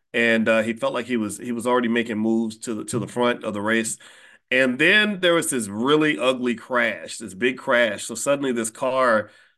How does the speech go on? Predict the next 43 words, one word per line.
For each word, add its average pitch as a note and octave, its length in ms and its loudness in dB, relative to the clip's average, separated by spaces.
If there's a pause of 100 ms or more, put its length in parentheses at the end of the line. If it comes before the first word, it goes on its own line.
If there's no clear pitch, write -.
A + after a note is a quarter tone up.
turns, D#3 560 0
like, A#2 340 -2 (380)
and B2+ 140 -6
he C#3+ 140 -2
ends D3 140 -2
up - 180 2 (140)
T-boning C#3+ 600 -2
into B2 280 -2
a G#2 60 -2
car. G2+ 480 0
So A#2+ 200 -4
the G#2+ 100 -4
car, B2 480 2 (260)
uh, A2 320 2
kinda B2 220 0
jackknives, B2+ 640 0
hits C#3+ 260 -8
the C3 80 -6
wall. A#2+ 500 6 (180)
He C#3+ 160 -4
slams C#3+ 440 0
into B2 180 -4
the B2 100 -2
car. A#2 500 0 (360)
And B2+ 140 0
then C3 100 0
next C#3 200 0
thing B2 120 -2
you A#2+ 60 0
know, B2 180 2
their, B2 200 2
their A#2+ 160 -2
cars B2+ 300 0
are B2 80 -4
all A#2+ 260 0
flipping C3 360 -6
up A#2 140 -2
in A#2 80 -2
the A2+ 100 -4
air A#2+ 240 2
and A#2 80 0
everything. A2+ 480 -2
So, A2+ 380 -2